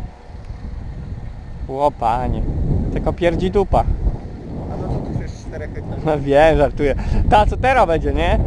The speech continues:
Speaker 2: No, będzie dopiero pierdzi.
Speaker 1: Będzie coś takiego?
Speaker 2: No.
Speaker 1: Jak jedna taka, nie?
Speaker 2: Myślę, że nawet i dłuższa będzie.
Speaker 1: Co w tym tam za stodołą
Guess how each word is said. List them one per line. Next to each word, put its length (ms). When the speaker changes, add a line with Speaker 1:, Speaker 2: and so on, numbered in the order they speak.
Speaker 2:
No, 80
będzie 260
dopiero 340
pierdzi. 300
Speaker 1:
Będzie 240
coś 140
takiego? 480
Speaker 2:
No. 60
Speaker 1:
Jak 180
jedna 240
taka, 260
nie? 200
Speaker 2:
Myślę, 320
że 80
nawet 400
i 40
dłuższa 300
będzie. 320
Speaker 1:
Co 140
w 40
tym 180
tam 480
za 260
stodołą 580